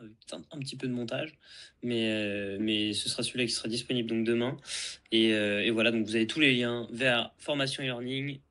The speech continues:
le lien d'inscription pour la formation sur mesure, euh, l'offre promotionnelle de, de mille, à mille cinq cents euros, finançable par la C P F, promo jusqu'à demain soir. Donc n'hésitez pas à passer le cap.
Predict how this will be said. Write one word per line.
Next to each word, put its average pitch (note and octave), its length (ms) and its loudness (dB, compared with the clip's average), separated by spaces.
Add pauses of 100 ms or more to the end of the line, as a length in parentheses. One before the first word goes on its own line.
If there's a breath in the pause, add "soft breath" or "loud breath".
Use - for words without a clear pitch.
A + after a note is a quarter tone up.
le C3+ 200 -4
lien C3+ 220 0
d'inscription C3 500 -6
pour C3 120 -8
la A#2 80 0
formation A#2+ 500 -6
sur - 240 -8
mesure, B2+ 460 -4 (560 loud breath)
euh, A2+ 500 0
l'offre A#2 360 -4
promotionnelle C#3 880 0
de, A2 640 -4 (140)
de - 180 -8
mille, A#2+ 240 -2
à B2 100 -2
mille B2+ 140 -4
cinq B2+ 160 -6
cents B2+ 180 -4
euros, A#2 460 -4
finançable B2 400 -6
par A#2+ 80 0
la A2+ 60 0
C - 140 -8
P A#2 220 -2
F, - 880 -12
promo D3 260 2
jusqu'à C#3 360 2
demain D#3 300 4
soir. D3 440 0 (240)
Donc A#2+ 140 -10
n'hésitez A#2+ 340 -4
pas B2+ 260 2
à A2+ 60 -2
passer C3+ 240 -4
le A2+ 80 -4
cap. B2 280 -2